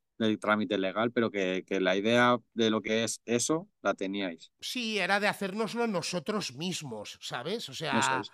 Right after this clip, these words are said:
Speaker 2: cuesta más, por lo que te digo, porque al final, pues, te
Speaker 1: Claro.
Speaker 2: tienes que rodear de gente que quiere trabajar al mismo nivel que tú, o te cuesta más porque, claro, al final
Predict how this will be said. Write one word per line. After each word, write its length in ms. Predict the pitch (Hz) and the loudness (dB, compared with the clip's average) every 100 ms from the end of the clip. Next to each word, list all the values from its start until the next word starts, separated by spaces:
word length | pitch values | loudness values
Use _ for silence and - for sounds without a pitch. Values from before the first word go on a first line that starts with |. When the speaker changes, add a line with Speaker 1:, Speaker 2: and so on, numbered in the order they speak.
| _ _ _ _ _ - - | _ _ _ _ _ -20 -20
Speaker 2:
cuesta 460 | - 185 190 - 190 | -6 -2 -2 0 0
más, 420 | 175 214 240 - | 2 0 0 -4
por 180 | - 160 | -6 -4
lo 100 | 165 | -4
que 80 | 147 | -4
te 100 | 147 | -6
digo, 200 | 165 202 | -6 -6
porque 200 | 185 156 | -6 -6
al 100 | 147 | -10
final, 360 | 151 139 165 175 | -10 -8 -6 -2
pues, 160 | 185 | 2
te 20 | |
Speaker 1:
Claro. 100 | 190 | 4
Speaker 2:
tienes 300 | 185 180 185 | 2 -2 -6
que 100 | - | -8
rodear 380 | 180 170 160 170 | -8 -8 -6 -6
de 80 | 170 | -8
gente 280 | - 165 165 | -10 -10 -10
que 140 | 160 | -8
quiere 240 | - 165 160 | -6 -6 -6
trabajar 420 | - 156 - 160 | -2 -2 -2 -2
al 100 | 151 | -4
mismo 300 | 147 - 156 | -6 -6 -4
nivel 280 | 147 147 143 | -4 -6 -6
que 140 | 139 | -10
tú, 380 | 127 220 214 214 - - - | -8 -6 -4 -4 -8 -20 -8
o 120 | 156 | -6
te 140 | 175 | -6
cuesta 440 | 151 175 165 - 165 | -6 -4 -4 -2 0
más 300 | 185 214 - | 2 0 -2
porque, 340 | 165 147 147 | -8 -8 -8
claro, 340 | 139 165 175 - - - - | -6 -4 -4 -8 -20 -20 -14
al 140 | 135 | -12
final 560 | - 147 151 165 180 | -12 -8 -2 -2 -2